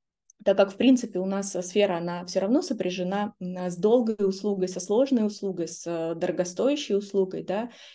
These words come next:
и ремонт — это всё-таки, м, всегда большие деньги. Поэтому чем,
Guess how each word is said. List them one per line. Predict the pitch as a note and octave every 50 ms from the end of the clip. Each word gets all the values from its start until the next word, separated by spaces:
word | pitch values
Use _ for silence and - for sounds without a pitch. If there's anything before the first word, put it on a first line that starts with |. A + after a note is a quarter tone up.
| _ _ -
и | D4+ F#3 F3+ F#3 F#3 -
ремонт — | F#3 F#3 F#3 G3+ A3+ A#3 A3 G3+
это | F3+ F#3 F#3
всё-таки, | F#3 - F#3 F3+ F#3+ F#3 F3+ - F3+ E3+
м, | E3 E3+ F3+ F3 E3+ E3 E3 E3 D#3+ E3 D#3+ D#3+ D#3+
всегда | - - - E3 F3+ F3+ G#3 A#3+ B3
большие | G#3 G3 F#3+ F#3 - G3 F#3 F#3 F3
деньги. | E3+ F3 E3 D#3+ D#3+ D#3 D3+ D#3 - _ _ - - _ _ -
Поэтому | F#3 F3+ F#3 F#3 F#3 F#3+ F#3+ F#3+ F#3+ F#3+
чем, | F#3+ - A#3 A#3 A#3+ A#3+ A#3+ A#3